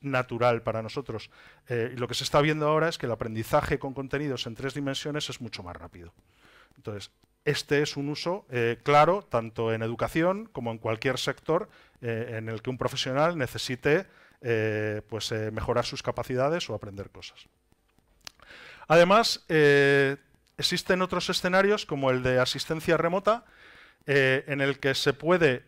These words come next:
eh, utilizar el dispositivo para comunicar con personas que puedan tener ciertas capacidades en remoto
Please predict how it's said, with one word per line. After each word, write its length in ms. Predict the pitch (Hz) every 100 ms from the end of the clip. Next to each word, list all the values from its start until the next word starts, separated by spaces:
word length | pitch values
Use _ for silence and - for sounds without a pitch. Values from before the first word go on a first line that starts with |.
| _
eh, 340 | 135 123 123 -
utilizar 680 | 143 139 135 131 170 156 - -
el 240 | 123 120
dispositivo 800 | 120 - 135 135 135 175 208 247 - _ _
para 280 | 135 127 117
comunicar 840 | 135 131 131 131 127 170 151 117 _ _ _
con 180 | 123 113
personas 760 | 123 117 180 170 127 107 -
que 120 | -
puedan 240 | - 139 143
tener 260 | 147 147
ciertas 360 | - 143 - -
capacidades 720 | 139 139 143 147 151 120 -
en 160 | 131 131
remoto 520 | 143 180 196 202 254